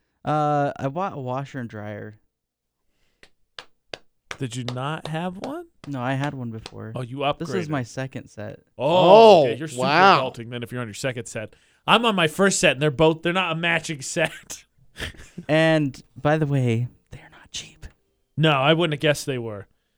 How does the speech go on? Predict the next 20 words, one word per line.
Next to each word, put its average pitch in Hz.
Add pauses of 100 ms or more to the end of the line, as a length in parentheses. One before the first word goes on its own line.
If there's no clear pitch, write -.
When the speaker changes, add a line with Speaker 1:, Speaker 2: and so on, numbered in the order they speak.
(220)
Speaker 2:
I 170
think 214
Speaker 1:
But 240
Speaker 2:
pretty 233
much -
Speaker 1:
Go - (340)
Speaker 2:
anything 190
Speaker 1:
ahead. 196
Speaker 2:
you 185
spend 175
money 170
on 170
as 151
an 143
adult 147
is 123
not 135
cheap. 110
Vacuum 151
cleaners, 156